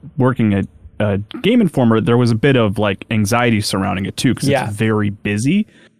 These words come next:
Speaker 1: And I feel like this is the first year I'm going into E three with, with none of that anxiety, which is, which is pretty cool. 'Cause, like, even last year, everything was so in the air. We didn't even know, I mean, E three, like, wasn't even really a thing last year, but this year it kinda,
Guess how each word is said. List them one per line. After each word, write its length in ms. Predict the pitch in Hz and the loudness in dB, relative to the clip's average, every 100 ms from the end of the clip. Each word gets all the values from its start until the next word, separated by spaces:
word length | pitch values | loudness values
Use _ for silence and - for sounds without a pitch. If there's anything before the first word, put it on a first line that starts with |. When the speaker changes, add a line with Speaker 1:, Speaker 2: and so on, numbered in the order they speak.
| _ _ _ _ _ | _ _ _ _ _
Speaker 1:
And 120 | 123 | -2
I 40 | 143 | -2
feel 260 | - 214 | 0 0
like 220 | 214 151 | 2 0
this 260 | 113 147 - | 0 -2 0
is 160 | 185 147 | -2 0
the 100 | 131 | -4
first 380 | - 139 131 | -2 -2 -2
year 380 | 117 110 127 131 - | -2 0 0 0 -2
I'm 300 | 110 107 - - - - _ _ | -2 -2 -4 -12 -20 -20 _ _
going 220 | - 131 131 | -2 2 2
into 160 | 110 | 0
E 140 | 110 113 | 0 -4
three 360 | - 120 113 | -4 -2 0
with, 380 | 104 113 104 - - | -2 -2 -4 -6 -6
with 260 | 110 98 - _ _ - | -6 -6 -14 _ _ -4
none 400 | 117 127 131 135 | 0 2 2 2
of 60 | |
that 140 | 120 101 | 2 0
anxiety, 680 | 98 98 101 95 92 90 _ _ | 0 -2 -2 -4 -6 -12 _ _
which 160 | - 110 | -6 -4
is, 180 | 110 - - | -4 -6 -4
which 220 | 113 104 | -4 -4
is 60 | |
pretty 240 | 104 131 101 | -6 -4 -4
cool. 400 | - 104 95 92 - | -4 -4 -4 -6 -4
'Cause, 160 | 127 | -2
like, 120 | 143 143 | 0 -2
even 360 | 175 185 117 | 0 0 0
last 380 | 113 196 226 - | -2 -2 -4 -2
year, 340 | 107 98 98 - - _ _ _ | -2 0 -2 -6 -14 _ _ _
everything 460 | 147 185 214 165 123 | -2 0 0 2 0
was 120 | 107 | 0
so 220 | - 113 | 0 0
in 80 | 107 | 0
the 160 | 101 101 | 0 -2
air. 120 | 98 | 0
We 120 | 127 | 2
didn't 140 | 160 | 2
even 200 | 131 110 | 2 2
know, 360 | 110 104 104 101 - _ | 0 0 -2 -6 -12 _
I 80 | 120 | -2
mean, 160 | 120 120 | 2 2
E 80 | 147 | 0
three, 280 | - 143 117 | 0 0 2
like, 240 | 107 101 | 0 0
wasn't 320 | 120 117 98 - | 0 0 -2 -2
even 280 | 123 123 110 | -2 0 0
really 240 | 139 123 | 0 -2
a 60 | 67 | -4
thing 360 | - 131 170 | -8 -2 0
last 400 | 196 202 214 - | 2 0 -2 -2
year, 380 | 220 226 208 113 | 0 0 0 -2
but 260 | 135 135 131 | -2 -2 0
this 260 | 196 - | 0 0
year 200 | 185 156 | 0 0
it 140 | 127 - | 0 -4
kinda, 440 | - 143 135 113 | -4 0 2 0